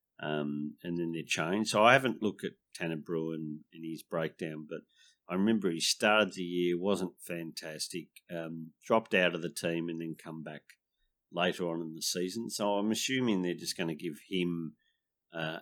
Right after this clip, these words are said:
as much opportunity to, to prove himself. Um, so I, I think it's mainly the young crew that'll, um, um,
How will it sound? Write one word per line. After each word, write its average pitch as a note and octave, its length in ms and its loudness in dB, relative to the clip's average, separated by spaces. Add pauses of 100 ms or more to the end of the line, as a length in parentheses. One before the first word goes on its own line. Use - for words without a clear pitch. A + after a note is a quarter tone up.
as F2+ 160 -4
much G2 380 2
opportunity F2 560 0
to, E2 260 -8 (120)
to - 100 -10
prove F#2+ 320 2
himself. B2+ 640 -4 (300)
Um, E2+ 440 -12 (440)
so E2 160 0
I, F#2 300 2
I - 20 2
think - 320 0 (100)
it's - 280 -10
mainly F2+ 600 0
the E2 120 -10
young E2 260 -4
crew E2 360 -10
that'll, D#2 560 -10
um, - 120 -16 (280)
um, D#2+ 320 -8